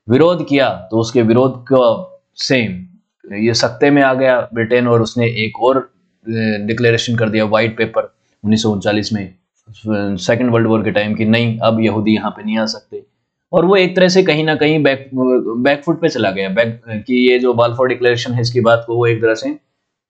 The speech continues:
एक तरह से भुला, भुला देना चाहता था, लेकिन ऐसा यहूदी करना नहीं चाहते थे और यहूदी यहाँ पे ज्यादा आने लग गए, बहुत सारे आ गए। उसके बाद मजबूरी हो गई यूके की भी कि इस मामले को कैसे सुलझाया जाए, तो उसने United Nation में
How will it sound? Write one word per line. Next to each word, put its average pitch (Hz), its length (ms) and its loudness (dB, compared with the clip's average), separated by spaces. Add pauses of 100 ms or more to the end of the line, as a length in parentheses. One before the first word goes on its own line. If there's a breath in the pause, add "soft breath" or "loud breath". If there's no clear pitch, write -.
(480)
एक 117 180 0
तरह 127 120 4
से 135 140 0
भुला, 113 340 2
भुला 123 240 2
देना 120 220 -4
चाहता 98 280 -6
था, 107 120 -10
लेकिन 143 220 -2
ऐसा 143 240 2
यहूदी 113 400 -2
करना 117 280 0
नहीं 135 120 0
चाहते 127 260 -2
थे 123 80 -6
और 127 140 0
यहूदी 107 320 -2
यहाँ 101 140 -8
पे 101 140 -20
ज्यादा 95 280 0
आने 123 140 -2
लग 117 180 -4
गए, 113 140 -4 (360)
बहुत 123 280 2
सारे 120 180 2
आ 113 140 2
गए। 120 240 -2 (240 loud breath)
उसके 131 240 2
बाद 123 180 2
मजबूरी 113 520 2
हो 120 160 0
गई 120 120 2
यूके 110 400 0
की 110 140 -2
भी 107 120 -6
कि 110 140 -10
इस 107 160 -10
मामले 101 260 -6
को 101 120 -10
कैसे 98 240 -4
सुलझाया 101 340 -2
जाए, 101 200 -4
तो 92 100 -14
उसने 95 240 -12
United 92 380 -8
Nation 95 260 -6
में 110 280 -2